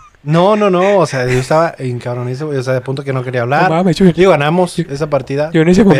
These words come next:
Speaker 2: momento dije, "¿Qué le dije? ¿O qué? ¿Qué la cagué?".
Speaker 1: <laughs>
Speaker 2: Ya no me habla.
Speaker 1: No, pero es que es de esas veces que estás eno-, tan enojado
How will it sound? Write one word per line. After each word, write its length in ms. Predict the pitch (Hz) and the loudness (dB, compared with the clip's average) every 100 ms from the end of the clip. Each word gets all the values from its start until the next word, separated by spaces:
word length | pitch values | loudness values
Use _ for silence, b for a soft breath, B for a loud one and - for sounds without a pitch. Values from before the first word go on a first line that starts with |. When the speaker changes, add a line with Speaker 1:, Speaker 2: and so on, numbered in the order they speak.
| 175 | 6
Speaker 2:
momento 120 | 180 | 6
dije, 420 | 156 190 220 165 | 6 6 4 2
"¿Qué 180 | - 190 | 4 6
le 160 | 170 147 | 6 8
dije? 380 | 175 254 190 165 | 6 4 0 -2
¿O 100 | - | 2
qué? 280 | 160 190 180 | 2 2 0
¿Qué 100 | 180 | 0
la 120 | 196 | 0
cagué?". 440 | - 147 156 185 220 | 4 4 4 2 -2
Speaker 1:
<laughs> 540 | - - - - - - | -10 -20 -20 -20 -10 2
Speaker 2:
Ya 120 | 175 | 4
no 120 | 254 | 4
me 120 | 190 165 | 4 6
habla. 380 | 165 208 170 | 6 6 4
Speaker 1:
No, 460 | 190 147 175 185 117 _ _ _ _ - - _ _ _ - | 2 2 4 4 2 _ _ _ _ -20 -20 _ _ _ -8
pero 120 | - 156 | -2 -2
es 80 | |
que 80 | - | -2
es 60 | 208 | -8
de 60 | 220 | -6
esas 160 | 208 | -4
veces 160 | 196 202 | -4 -6
que 40 | 196 | -10
estás 220 | - - | -8 -4
eno-, 280 | 196 165 135 | -2 -2 -2
tan 180 | 143 127 | -4 -4
enojado 560 | 123 117 147 160 190 | -4 -2 0 2 0